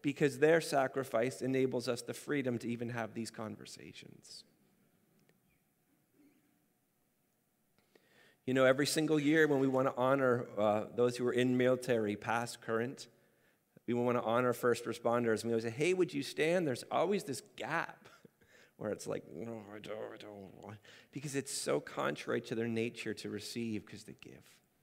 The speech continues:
Always happens every year. So in the middle of this story, Peter, in John thirteen, verse eight, says to Jesus,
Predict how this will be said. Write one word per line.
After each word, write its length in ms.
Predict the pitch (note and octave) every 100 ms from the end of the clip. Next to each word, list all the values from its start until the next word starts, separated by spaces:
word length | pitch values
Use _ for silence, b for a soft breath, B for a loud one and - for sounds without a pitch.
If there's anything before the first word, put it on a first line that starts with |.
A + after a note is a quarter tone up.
| _ _ _ _ _ _ _ _ _ A#2+
Always 220 | C3 C3
happens 400 | A#2 A2+ G#2 G2+
every 260 | G#2 G#2+
year. 360 | A2+ A2 G#2 - _ _ _ _ _ _ _ _ _ _ _ _ _ _ _ _ _ _ _ _ _ _ _ _
So 160 | - C#3+
in 80 | C3+
the 80 |
middle 260 | C3 C3+ C#3+
of 60 | C3
this 160 | A#2+
story, 640 | - - A2 A2 G#2+ G#2 G2+ _ _ _ _ _ _ _ _ _ _ _ _ _ _ _ _ _ _ -
Peter, 540 | - B2 A2+ F2 - - _ _ _ _ _ _ _ _ _ _
in 100 | F#2
John 280 | G2 A2 A2+
thirteen, 520 | - A#2 A2 A#2+ A2+
verse 280 | G2+ G2+ - G2
eight, 360 | G#2 G#2 -
says 440 | - - G#2 A2+ -
to 120 | F#2
Jesus, 840 | D#2 - F#2+ G#2+ F#2+ F2 - -